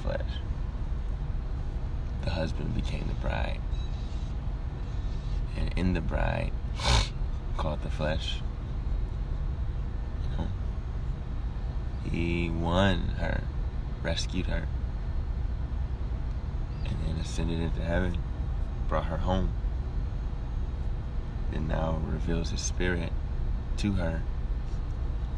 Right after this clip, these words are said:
in that proximity, in that dimension of reality. And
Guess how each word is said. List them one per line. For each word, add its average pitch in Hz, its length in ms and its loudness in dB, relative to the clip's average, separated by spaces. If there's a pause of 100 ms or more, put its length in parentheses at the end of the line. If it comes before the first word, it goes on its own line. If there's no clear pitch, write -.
in 95 260 6
that 90 300 6
proximity, 90 800 4 (120)
in 87 240 2
that 82 240 4
dimension 85 600 2
of 80 160 0
reality. 82 500 2 (3250)
And 80 460 0